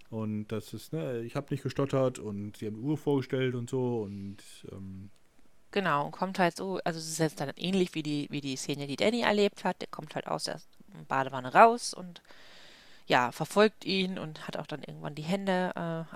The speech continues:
Speaker 2: an, an, an seinem Hals und, äh, der,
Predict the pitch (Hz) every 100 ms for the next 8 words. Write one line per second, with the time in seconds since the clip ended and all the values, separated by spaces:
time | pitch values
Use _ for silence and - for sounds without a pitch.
0 | - 165 160 160 - - - - - -
1 | - - - - - 175 160 - 156 151
2 | 147 151 151 143 151 147 - - 147 -
3 | - 147 139 135 135 - 143 139 -